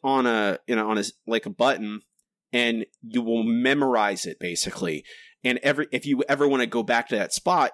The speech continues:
you just click that button, and he'll walk back there automatically. It will take a while, probably,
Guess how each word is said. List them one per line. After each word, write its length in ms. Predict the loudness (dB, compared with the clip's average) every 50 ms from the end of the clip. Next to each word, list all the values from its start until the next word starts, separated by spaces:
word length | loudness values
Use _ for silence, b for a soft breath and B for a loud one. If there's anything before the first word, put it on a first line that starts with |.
| -6 _ _
you 200 | -12 -10 -6 -4
just 320 | -2 -2 -2 -2 -4 -6
click 280 | -8 -6 -4 -4 -2 0
that 280 | 0 0 0 0 -2
button, 360 | 0 0 0 0 -2 -4 -6 -4 -4
and 120 | -4 -4
he'll 240 | -2 0 0 0 0
walk 420 | 0 2 2 2 2 2 -2 -2 0
back 260 | 0 0 0 0 -2
there 300 | 0 0 2 2 0 0
automatically. 800 | 0 0 0 0 0 0 0 -2 -4 -10 -14 -18 -18 -18 -20 _ _ _ _ _ _ _ _ -2
It 100 | 0 0
will 140 | 0 -2
take 220 | 0 0 0 2 2
a 60 | 2
while, 340 | 2 2 4 2 2 2 2
probably, 720 | 0 -2 -2 -2 -2 -2 0 2 2 2 0 0 -4